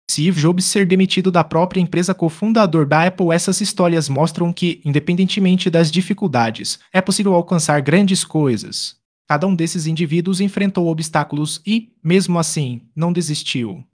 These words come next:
Eles são um exemplo de que a persistência e a coragem podem levar à realização de metas. Para saber mais sobre como a motivação impacta suas conquistas, confira o impacto das metas bem definidas na motivação.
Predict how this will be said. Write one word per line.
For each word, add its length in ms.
Eles 160
são 160
um 100
exemplo 380
de 100
que 120
a 40
persistência 880
e 80
a 60
coragem 480
podem 380
levar 280
à 60
realização 640
de 140
metas. 680
Para 140
saber 280
mais 300
sobre 260
como 220
a 20
motivação 640
impacta 440
suas 300
conquistas, 580
confira 440
o 40
impacto 380
das 180
metas 380
bem 220
definidas 640
na 120
motivação. 720